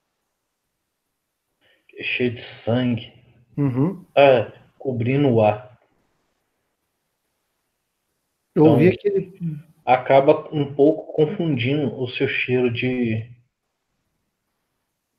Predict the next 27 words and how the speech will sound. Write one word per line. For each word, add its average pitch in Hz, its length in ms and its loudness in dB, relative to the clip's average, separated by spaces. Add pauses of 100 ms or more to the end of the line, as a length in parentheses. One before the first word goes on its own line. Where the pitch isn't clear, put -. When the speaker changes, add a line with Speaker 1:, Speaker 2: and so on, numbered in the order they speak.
Speaker 1:
você 123 120 -4
consegue 123 480 0
pescar 120 420 2
no 123 160 2
ar. - 240 -6 (1200)
Speaker 2:
Eu 151 140 2
me 165 100 2
retiro 214 460 2
Speaker 1:
É. - 20 4
Speaker 2:
um 175 40 2
pouco 190 280 2
de 156 80 4
onde 160 160 6
é 165 60 2
que 160 100 0
eles 170 140 2
estão 175 200 0
comendo 160 460 2
pra 180 160 -4
ver 170 180 0
se 175 120 -8
eu 185 320 0 (280)
pego 170 220 8
alguma 185 420 2
coisa 165 320 0
diferente 127 580 -6
ali. 117 300 -12